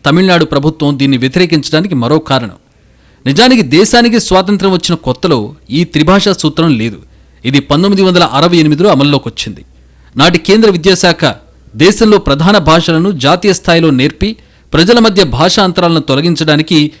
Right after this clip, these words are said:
ఈ ప్రణాళికను రూపొందించింది. దీని ప్రకారం దేశంలోని ప్రతి రాష్ట్రంలోనూ కనీసం మూడు భాషలను నేర్పాలి.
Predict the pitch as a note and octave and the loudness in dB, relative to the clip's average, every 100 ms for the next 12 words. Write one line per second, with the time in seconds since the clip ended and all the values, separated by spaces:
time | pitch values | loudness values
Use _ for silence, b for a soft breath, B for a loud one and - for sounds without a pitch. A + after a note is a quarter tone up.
0 | b - F3 F3+ D3+ E3+ E3+ F3+ E3+ C3 | b -4 -2 0 0 2 0 -2 -2 -4
1 | C#3 C#3 A#2+ - G#2 - - _ _ G#2 | -2 -2 -2 -6 -12 -14 -20 _ _ -4
2 | D#3 B3 G#3 G3+ G3+ G3 A#3+ D3+ C3 G3 | 2 2 2 0 2 0 -2 -2 0 0
3 | - G#3+ G#3+ - D#3 G3+ F3 E3 - E3 | 2 2 0 0 -2 0 2 0 0 0
4 | D3+ D#3 G#3 - E3 A3 A3+ B3 E3 F#3+ | 2 0 -4 -4 0 2 2 2 2 2
5 | E3+ E3+ - A3+ A3+ C#3 C#3+ - - | 2 0 -2 -2 0 0 -2 -4 -10